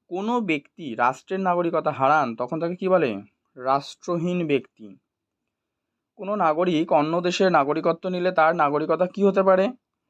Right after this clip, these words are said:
সে কিন্তু বিলুপ্ত হয়ে যেতে পারে, তার এখান, আগের যে নাগরিকতা থাকবে সেইটি। নাগরিকদের কোন দুই ধরনের কর্তব্য পালন কর-,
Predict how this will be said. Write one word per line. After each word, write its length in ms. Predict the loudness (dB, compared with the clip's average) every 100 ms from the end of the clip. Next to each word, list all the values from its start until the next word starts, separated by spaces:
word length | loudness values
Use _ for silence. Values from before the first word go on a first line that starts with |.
| _ _ _ _ _
সে 140 | -14
কিন্তু 180 | -8 -8
বিলুপ্ত 440 | -6 0 0 0 0
হয়ে 200 | 2 0
যেতে 160 | 0
পারে, 200 | 0 0
তার 200 | 2 0 0 _ _
এখান, 480 | -14 -12 -14 -14 -2
আগের 340 | 0 0 0
যে 100 | 0
নাগরিকতা 500 | 2 2 0 -2 -4
থাকবে 280 | -4 -2 0
সেইটি। 380 | 0 -2 -4 -16 _ _ _ _ _ _ _ _ -2
নাগরিকদের 580 | 2 2 2 2 0
কোন 260 | 0 0 0
দুই 180 | -2 2
ধরনের 300 | 2 2 0
কর্তব্য 440 | -4 -4 -2 -2
পালন 280 | 0 0 0
কর-, 160 | -6